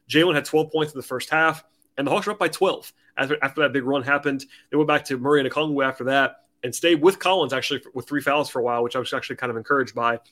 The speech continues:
But the Hawks really dominated the non-Kevin Durant minutes in that first half. They were plus twelve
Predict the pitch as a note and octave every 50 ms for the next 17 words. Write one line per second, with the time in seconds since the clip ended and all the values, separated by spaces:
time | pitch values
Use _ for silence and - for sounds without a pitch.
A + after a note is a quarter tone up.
0 | _ _ _ - C#3+ D3 D3 D#3 F3+ F#3 - - D3 F3+ F#3 D#3 A#2+ C#3+ C3+ C#3+
1 | D3+ D3 C#3 B2+ B2+ A#2 A#2+ A#2+ A#2 A#2 B2 C3+ C3+ C#3 C#3+ C#3 C#3 - C#3+ C#3
2 | C3+ B2 A#2 A#2 B2+ C3+ D3 D3 D3 D3+ D3+ - - - _ - _ - - -
3 | C#3+ D3 C3 - D3+ D3+ D3+ - D3+ C#3+ C#3+ - C3+ A#2+ A2+ _ - C3 - -
4 | - - - C#3+ D3+ D#3+ D#3+ D#3